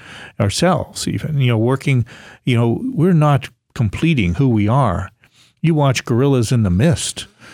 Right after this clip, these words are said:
you know, there's always, they're working on each other, and, you know, Susie picks the bugs out of my hair, and,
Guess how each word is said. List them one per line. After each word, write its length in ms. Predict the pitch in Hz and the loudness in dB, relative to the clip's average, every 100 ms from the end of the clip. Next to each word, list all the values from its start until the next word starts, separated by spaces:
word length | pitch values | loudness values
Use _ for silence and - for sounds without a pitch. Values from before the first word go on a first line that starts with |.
| - _ | -20 _
you 80 | 127 | 0
know, 60 | 135 | 2
there's 140 | 165 | 2
always, 420 | 131 113 101 98 - | 2 2 0 0 0
they're 260 | 117 147 - _ _ _ _ _ _ | 0 0 -4 _ _ _ _ _ _
working 400 | - 110 110 110 | -4 -2 0 0
on 140 | 107 104 | 2 0
each 200 | 101 104 | 0 -2
other, 340 | 104 120 151 | 0 0 2
and, 200 | 123 92 - - - _ | 0 -2 -6 -20 -20 _
you 100 | 104 | 0
know, 120 | 110 | 0
Susie 400 | 113 117 123 120 | 0 0 0 -2
picks 320 | - 127 - | -2 -6 -4
the 100 | 113 | -4
bugs 320 | 95 107 110 | -2 0 0
out 140 | 104 104 | 0 0
of 80 | 95 | 0
my 180 | 98 | 0
hair, 520 | 98 107 101 117 139 131 | 0 0 0 0 0 0
and, 260 | 90 - | -2 -4